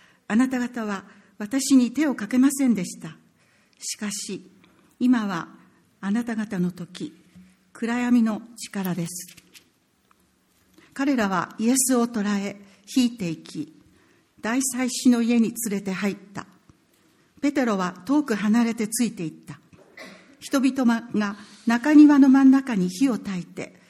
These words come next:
座り込んでいたので、ペテロも中に混じって腰を下ろした。すると、ある召使いの女が明かりの近くに座っているペテロを目にし、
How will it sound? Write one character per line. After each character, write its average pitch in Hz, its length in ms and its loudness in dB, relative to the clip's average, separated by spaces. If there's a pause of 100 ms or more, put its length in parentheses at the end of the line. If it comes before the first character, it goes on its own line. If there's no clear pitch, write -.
座 247 280 0
り 262 120 2
込 262 200 0
ん 233 40 8
で 196 100 -2
い 170 80 -8
た 190 140 -4
の 180 120 0
で、 - 280 -10 (440)
ペ 262 120 -6
テ 262 120 0
ロ 220 120 0
も 190 280 -4
中 247 240 -2
に 202 160 0
混 180 140 -2
じ 214 120 -6
っ 185 40 -6
て 190 220 -10
腰 202 340 -6
を 202 60 -4
下 175 80 -8
ろ 160 80 -12
し - 160 -16
た。 - 120 -20 (1000)
す - 160 -4
る 262 140 0
と、 208 340 -8 (320)
あ 277 120 -2
る 269 160 0
召 202 140 2
使 254 460 -4
い 247 80 0
の 233 180 0
女 202 320 0
が 170 220 -10 (420)
明 202 80 -4
か 269 160 -2
り 277 140 8
の 269 120 8
近 269 280 -4
く 269 100 -2
に 247 140 2
座 233 240 -2
っ 233 180 -8
て 175 160 -4
い 160 40 -6
る 170 180 -6
ペ 208 160 -6
テ 226 160 -6
ロ 220 160 -4
を 214 60 -2
目 208 140 2
に 202 120 2
し、 - 400 -10